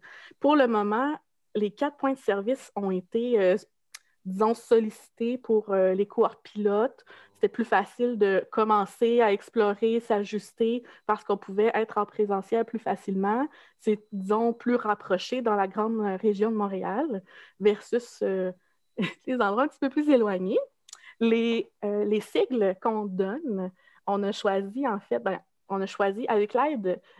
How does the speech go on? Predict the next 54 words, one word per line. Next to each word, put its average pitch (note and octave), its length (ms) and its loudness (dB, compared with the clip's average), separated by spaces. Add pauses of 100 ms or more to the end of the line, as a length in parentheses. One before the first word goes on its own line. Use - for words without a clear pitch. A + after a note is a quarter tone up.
les G#3 120 2
besoins A#3 540 2
du A3+ 100 -6
C G3+ 240 -2
F - 120 -14
T G3 100 0
R. A3 260 -2
Donc, G3+ 300 -4
il - 20 -2
y G3 40 6
a - 20 4
eu G3+ 40 2
une A#3 120 2
rencontre A3 540 -2
où - 20 0
ils G#3 160 -2
ont G#3+ 80 2
exposé G#3+ 480 0
leurs G#3+ 180 -2
besoins F#3+ 500 -4 (580)
et A3+ 260 0
de G#3 140 4
là G#3+ 240 2
est A#3+ 120 4
ressorti, G#3 640 -4
<coughs> B3+ 240 -2
euh, F#3+ 200 2
les G3 160 0
sigles A3 340 -2
suivants. G3 560 -4 (100)
Donc, F#3+ 300 -12
le G#3+ 180 4
E A3 80 6
V G#3+ 160 4
R A#3+ 120 2
cinq A3 240 -6
mille G3+ 180 -2
trois A#3 400 -4 (400)
tiret G#3+ 340 0
un, B3 180 0
qui A3 280 -4
est, - 100 -4
euh, G3 120 0
moyen G#3 280 0
pour B3 160 0
mieux G#3+ 160 2
apprendre. G3+ 440 -2
Donc, G3 180 -6
tout C4+ 100 -4
ce - 60 -20
qui - 160 -20
touche C4 260 -2
plus, - 300 -6
euh, G3+ 80 0